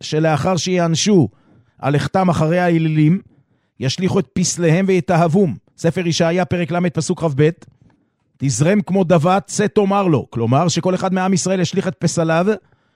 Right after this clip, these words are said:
ויהיה מאוס בעיניו, כשם שהנידה מאוסה על בעלה. ועוד פירש הרד"ק, שירחיקו את העבודה זרה כמו הנידה שיושבת במקום רחוק מבעלה בימי נידתה. ויוסיפו ויאמרו לפסל, "צא החוצה".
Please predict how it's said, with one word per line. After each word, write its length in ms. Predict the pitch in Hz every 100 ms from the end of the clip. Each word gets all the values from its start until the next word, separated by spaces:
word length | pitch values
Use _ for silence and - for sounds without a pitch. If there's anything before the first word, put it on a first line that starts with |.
| -
ויהיה 160 | 113 180
מאוס 340 | - 208 160
בעיניו, 340 | 170 175 185 180
כשם 220 | 170 190
שהנידה 380 | 202 185 175 196
מאוסה 480 | 196 180 151 202 196
על 60 |
בעלה. 380 | 175 185 190 190 - _ _ _ _ _ -
ועוד 160 | 160
פירש 320 | - 185 185
הרד"ק, 400 | 180 170 170 196
שירחיקו 440 | - 170 151 170 190
את 60 |
העבודה 300 | 180 165 175
זרה 240 | 170 170 185
כמו 180 | 180 180
הנידה 240 | 175 180
שיושבת 480 | 170 170 185 175 156
במקום 380 | 170 156 185 165
רחוק 220 | 156 165
מבעלה 400 | 180 160 165 185
בימי 300 | 170 170 185
נידתה. 440 | 185 170 170 190 170 _ _ _ - 92
ויוסיפו 460 | 135 - 202 196
ויאמרו 300 | 190 185 185
לפסל, 440 | 202 - 208 196 165
"צא 180 | - 214
החוצה". 460 | 170 220 170 135